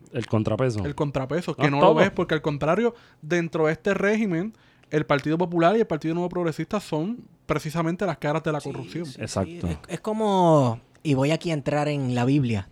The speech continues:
Speaker 3: qué lindo. Lean Génesis, la,
Speaker 1: Diablo, cabrón.
Speaker 3: el relato de, de Esaú y Jacob,
Speaker 1: Ok.
Speaker 3: que eran hermanos gemelos, pero gemelos, este, fraternos. Uno era colorado y el otro era pelinegro. Y cuando, eh, Sara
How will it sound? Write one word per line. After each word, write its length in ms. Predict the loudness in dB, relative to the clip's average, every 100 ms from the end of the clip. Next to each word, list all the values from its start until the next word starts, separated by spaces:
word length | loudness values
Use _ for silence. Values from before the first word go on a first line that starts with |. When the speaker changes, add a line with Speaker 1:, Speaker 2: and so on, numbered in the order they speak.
| -4
Speaker 3:
qué 100 | 0
lindo. 320 | 0 -2 -4 _ -20 -20 -20 -6
Lean 240 | -2 0
Génesis, 640 | 0 0 0 -2 -6 -10 -18 _
la, 560 | -6 0 2 2 0 0
Speaker 1:
Diablo, 260 | -2 -2 -4
cabrón. 260 | -6 -4 0
Speaker 3:
el 60 |
relato 560 | 2 2 2 2 2 2
de, 920 | 4 2 2 0 -2 -4 -6 -8 -12
de 280 | -6 -4 -2
Esaú 440 | -2 -2 -2 0 0
y 60 |
Jacob, 360 | 0 -2 -4 -6 -16 _
Speaker 1:
Ok. 140 | -4 -4 -4 -8 -16 _
Speaker 3:
que 60 | -10
eran 140 | -4
hermanos 340 | -4 -2 -2 -2
gemelos, 420 | 0 0 -2 -4 -10 -20
pero 160 | -14
gemelos, 480 | -8 -6 -4 -2 -4
este, 500 | -6 -8 -6 -4 -6
fraternos. 600 | -4 -4 -2 -4 -6 -8 -16 _ _ _
Uno 260 | -2 0
era 100 | 0 0
colorado 460 | -2 0 -2 -6
y 60 | -8
el 60 |
otro 140 | -6 -4
era 100 | -4
pelinegro. 520 | -2 -4 -2 -4 -6 -10 -20 -20 -20 -20 _
Y 120 | -12
cuando, 720 | -6 -4 -2 -2 0 -2 -6
eh, 540 | -14 -12 -12 -14 -16 -20 _ _ _
Sara 520 | -20 -2 2 2 0